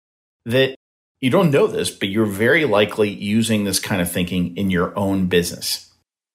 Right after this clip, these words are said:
And, and that's not really a good thing. So it's very common to ask a writer friend or a small group of peers what they're seeing in the market right now. I see this all the time in Facebook groups. I see questions such as, "Hey, what are you guys seeing in terms of clients putting projects on hold right now?"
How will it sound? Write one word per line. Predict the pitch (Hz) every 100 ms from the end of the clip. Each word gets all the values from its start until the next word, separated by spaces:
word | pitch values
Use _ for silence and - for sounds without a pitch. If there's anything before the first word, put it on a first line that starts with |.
| _ -
And, | 107
and | 107 113
that's | 120 - -
not | 127 139 147 143
really | 101 85 80
a |
good | 73 67 -
thing. | - -
So | -
it's | 117 -
very | 170 175
common | - 143 117 104
to | -
ask | 98 95 92 -
a | 92 90
writer | 95 104 101
friend | 104 90 85 82
or | 85
a |
small | 87 - 95 95
group | 95 90
of | 92 -
peers | 90 85 87 - _ _
what | 123 123
they're | 127
seeing | 110 - 131 110
in | 87
the |
market | 85 78 76 76
right | 76 -
now. | - - - -
I | 113
see | - 185
this | 143
all | - 131 123
the | 117
time | - 98
in | 87
Facebook | 87 92 - 80
groups. | - 73 - - _ _ _ -
I |
see | 101 - 117
questions | - 113 120 110
such | 104 -
as, | 101 101 _ _
"Hey, | 170
what | 147 160
are | 233
you | 254
guys | 226 180 160 131
seeing | 151 147 143 131
in | 113
terms | - 117 104
of | 90 -
clients | - 107 104 95
putting | - 104 95
projects | - 90 87 -
on | 80
hold | 78 87 78
right | - -
now?" | - - -